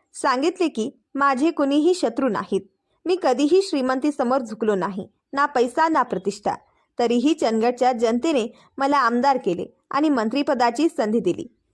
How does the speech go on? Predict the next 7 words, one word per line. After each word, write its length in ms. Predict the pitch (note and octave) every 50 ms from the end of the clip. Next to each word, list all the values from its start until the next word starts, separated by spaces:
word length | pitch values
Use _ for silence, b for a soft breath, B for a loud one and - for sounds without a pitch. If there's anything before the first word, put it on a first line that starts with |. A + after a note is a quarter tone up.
| _ - B3+ A3+
जनतेच्या 480 | D4+ D4+ D#4 D4 F4 F4+ - G4+ F#4+
विश्वासावरच 840 | F#4 D4 C#4 - - C#4+ C#4+ C#4+ D#4+ C#4+ C#4 C4 B3 A3+ A#3+ C#4+ C#4+
माझी 320 | C#4 C4+ B3+ B3+ B3 C#4+ C4
ही 140 | C#4+ E4+ F4
वाटचाल 420 | D4 D4 C#4 C#4+ C#4+ - C#4+ C#4+
सुरू 260 | C#4+ - C#4+ A#3+ G3+
आहे," 280 | F#3+ C3 F3+ F3 E3